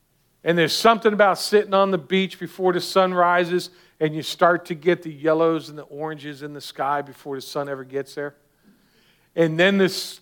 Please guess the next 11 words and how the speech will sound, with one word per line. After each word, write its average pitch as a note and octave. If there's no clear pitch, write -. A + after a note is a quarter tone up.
the E3
sky F3
turns F3
this D3
deep F3+
orange, F3
you E3+
know, F3
like D#3+
a B2
fresh -